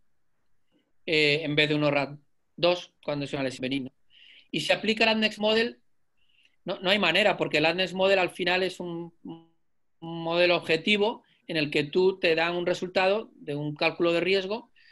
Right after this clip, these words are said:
y tienes que elegir el punto de corte. Si bajas el punto de corte, vas a aumentar la sensibilidad, pero vas a bajar la especificidad. Si subes el punto de corte,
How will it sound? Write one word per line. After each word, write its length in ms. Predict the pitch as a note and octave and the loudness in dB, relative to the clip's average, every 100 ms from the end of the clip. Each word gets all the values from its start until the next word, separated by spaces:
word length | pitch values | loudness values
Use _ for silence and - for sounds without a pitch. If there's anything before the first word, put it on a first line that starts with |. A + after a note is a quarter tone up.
| - _ _ | -20 _ _
y 120 | D#3+ | -4
tienes 280 | D#3+ F#3+ F#3+ | 2 2 2
que 80 | G3+ | 4
elegir 280 | F3+ G#3 G3 | 4 4 4
el 140 | F3+ | 2
punto 260 | E3+ D3+ C#3 | 0 0 0
de 120 | C3+ | 0
corte. 400 | G#3 F3+ G2 - _ _ _ | -2 -2 -10 -20 _ _ _
Si 200 | - F3+ | -8 0
bajas 380 | E3+ F#3+ G3+ G3 | 2 2 2 -2
el 120 | F#3+ | -2
punto 240 | G#3 G3 G3 | -2 0 2
de 160 | F#3+ | 2
corte, 420 | G#3+ G#3 - G#2 - _ _ _ _ | 2 -2 -2 -10 -12 _ _ _ _
vas 360 | - D#3 F3 - | -4 2 2 0
a 40 | |
aumentar 480 | D#3+ D3 C#3+ C#3+ F3 | 0 2 2 0 0
la 100 | F3+ | 0
sensibilidad, 760 | F#3 F3+ F3 F3 E3+ G3 E3 - | -4 -2 -2 0 2 2 0 -6
pero 140 | - C3 | -10 -8
vas 120 | C#3+ | -4
a 60 | D#3+ | -4
bajar 200 | D#3 D#3+ | -2 -4
la 60 | |
especificidad. 680 | D3 E3 F3 E3 F3+ G3 G#3+ - _ - | -4 -6 -10 -8 -2 -2 -2 -10 _ -14
Si 160 | - | -10
subes 320 | C#3+ F#3+ D#3+ | 0 2 2
el 100 | C#3+ | -2
punto 200 | D3 F3 | -6 -2
de 100 | F#3 | -2
corte, 440 | F#3 G3+ G3 G3+ | 0 -4 -4 -10